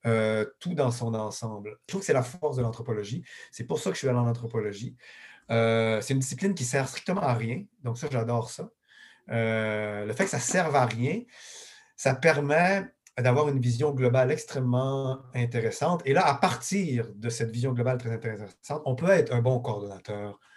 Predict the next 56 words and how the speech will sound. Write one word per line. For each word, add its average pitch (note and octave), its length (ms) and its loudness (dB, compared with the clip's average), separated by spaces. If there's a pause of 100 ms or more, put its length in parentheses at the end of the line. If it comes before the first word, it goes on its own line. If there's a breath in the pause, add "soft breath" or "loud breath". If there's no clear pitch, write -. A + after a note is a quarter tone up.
(220 soft breath)
un G#2+ 120 -6
bon G#2 180 -6
médecin, G2+ 580 -8 (380 soft breath)
un G#2 140 -10
bon... G2+ 300 -8
Il G2 60 -8
y A2 40 0
a - 20 2
beaucoup C3+ 220 -2
de D#3 180 8
médecins B2 340 2
qui A#2+ 80 -4
deviennent G#2+ 200 -4
anthropologues G2+ 340 -6
médicaux. G2+ 320 -12 (560 soft breath)
Ils B2 100 -4
font D#3+ 180 2
de C3 120 0
la B2+ 80 6
médecine B2 400 0
et C#3+ 60 -2
ils A#2 40 -4
se - 100 -6
rendent A#2 180 -4
compte C#3 320 -4
que, G2+ 880 -6 (480)
merde, A#2+ 320 -4
euh, G2 260 -10 (920 soft breath)
voilà, B2 180 2
ça - 140 -12
marche G#2 180 -10
pas C3+ 80 0
mon G#2+ 120 -2
truc, A2+ 280 -8
là, G2+ 160 -4
il G2 60 -10
faut A2 120 -12
que G2+ 580 -10
ça - 140 -16
marche G#2+ 220 -12
pas. B2 160 -2
Et G#2+ 60 -2
donc, B2+ 180 2 (100)
ils A#2+ 80 -12
font D3 220 -2
de B2+ 40 0
l'anthropologie A#2 420 -2
médicale. E3+ 380 -4
Il C#3 40 -2
y - 20 0
en B2 80 0
a, B2 100 2
quand C3+ 120 -2
je C#3 60 -2
dis C3+ 100 -4
beaucoup B2 300 -4